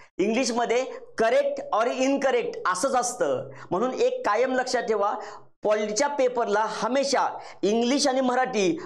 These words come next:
दोन्ही रेफर करायचं आहे. म्हणजे बघा, इंग्लिशमध्ये काय म्हणणार, म्हणजे तुम्ही मराठीमध्ये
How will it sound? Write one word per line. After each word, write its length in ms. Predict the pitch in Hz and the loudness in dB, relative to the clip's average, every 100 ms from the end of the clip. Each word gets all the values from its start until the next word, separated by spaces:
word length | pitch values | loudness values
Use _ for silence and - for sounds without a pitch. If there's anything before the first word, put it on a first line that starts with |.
| - | -4
दोन्ही 320 | 147 233 254 | 0 2 2
रेफर 300 | 240 233 220 | 2 2 0
करायचं 400 | 214 165 151 123 | 0 0 0 0
आहे. 180 | 120 110 139 - - - - | -2 -2 -6 -14 -20 -20 -6
म्हणजे 160 | 165 | -2
बघा, 320 | 226 240 233 170 - - | 0 2 0 0 -8 -4
इंग्लिशमध्ये 600 | - 220 240 262 254 254 262 | 0 2 2 2 2 2 2
काय 200 | 247 254 | 2 2
म्हणणार, 340 | 247 240 269 269 - - | 0 0 0 -4 -10 -2
म्हणजे 240 | 185 226 | 0 2
तुम्ही 140 | 247 | 0
मराठीमध्ये 760 | 247 226 247 269 269 233 185 143 | 0 0 2 2 2 2 2 0